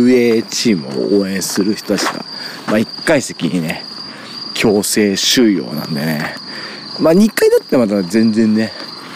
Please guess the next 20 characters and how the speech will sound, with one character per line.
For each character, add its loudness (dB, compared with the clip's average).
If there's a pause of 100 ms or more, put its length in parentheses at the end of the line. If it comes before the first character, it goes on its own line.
(960)
違 -2
う 2 (540)
で -4
す -8
け -6
ど -2
ね。 0 (400)
一 0 (100)
回 2 (720)
見 4
づ 2
ら 2
い -2
な -6
っ -10 (280)
て 2
い -2
う 0
の -4
は -4